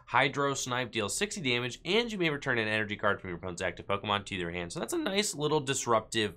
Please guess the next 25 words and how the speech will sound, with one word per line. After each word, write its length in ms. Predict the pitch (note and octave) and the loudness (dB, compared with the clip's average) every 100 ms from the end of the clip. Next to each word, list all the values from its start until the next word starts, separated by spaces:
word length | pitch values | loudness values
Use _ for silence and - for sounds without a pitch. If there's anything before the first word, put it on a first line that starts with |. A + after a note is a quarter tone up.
| - | -8
attack. 560 | G2 - G2+ A#2 D3 | -8 0 4 4 4
If 160 | A#2+ - | 0 -2
you 120 | A2+ | -4
were 240 | A#2+ A2+ | 0 0
to 420 | A2 - A2 A2 G#2 - - - - - | 0 -2 0 0 -4 -10 -18 -20 -20 -2
be 360 | B2+ C#3+ C#3 | 2 2 4
able 240 | D#3+ D#3 E3 | 4 6 4
to 160 | D#3 | 2
get 260 | G#2+ D3+ D#3 | 2 4 4
an 60 | C#3+ | 0
Inteleon 840 | A#2+ C#3 C#3 C#3+ C#3 C3+ C3 A#2+ | -2 0 2 2 4 4 4 -2
V 320 | G2+ A2+ B2+ | -4 0 0
Max 440 | C#3+ C3+ C3+ - D#3+ | 2 6 6 4 0
into 180 | A#2+ | -2
play 300 | G#2+ A#2 C3 | -2 2 2
turn 340 | C3 C#3 B2 A#2 | 2 0 0 0
two, 240 | B2+ C3+ | 0 0
going 300 | C3+ A#2+ A2+ | 2 2 2
first 640 | - - F3+ G#3+ E3+ - C3 | -4 0 6 6 4 0 0
against 340 | G2+ G2 - | 2 0 -2
an 60 | F#2 | 0
Arceus 400 | F#2 F2 F2+ F2 | 0 0 -4 -2
Dialga 260 | F2 E2+ | -2 -2
Palkia 340 | E2+ E2 E2+ E2 | -2 -2 -4 -4
deck, 320 | E2 F#2+ | 0 0